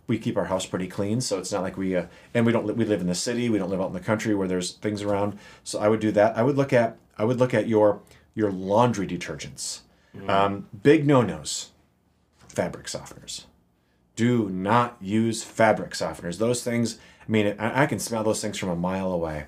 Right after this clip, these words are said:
Speaker 2: <laughs>
Speaker 1: Um, and I get that they make your fabric soft. However, there are some pretty nasty chemicals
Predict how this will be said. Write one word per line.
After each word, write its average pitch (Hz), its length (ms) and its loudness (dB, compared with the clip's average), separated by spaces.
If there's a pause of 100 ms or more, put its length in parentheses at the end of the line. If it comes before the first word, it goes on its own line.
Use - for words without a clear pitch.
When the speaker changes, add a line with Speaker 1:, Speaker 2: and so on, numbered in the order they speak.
(160)
Speaker 2:
<laughs> 135 100 -8 (340)
Speaker 1:
Um, 98 420 0 (200)
and 120 280 0
I 131 60 6
get 123 280 2
that 104 120 4
they 107 200 2
make 90 280 -4
your 95 80 -8
fabric 104 320 0
soft. 135 440 -2
However, 110 520 2 (220)
there 120 140 0
are 113 100 4
some 92 240 -6
pretty 101 240 -4
nasty 90 400 -4
chemicals 78 580 -8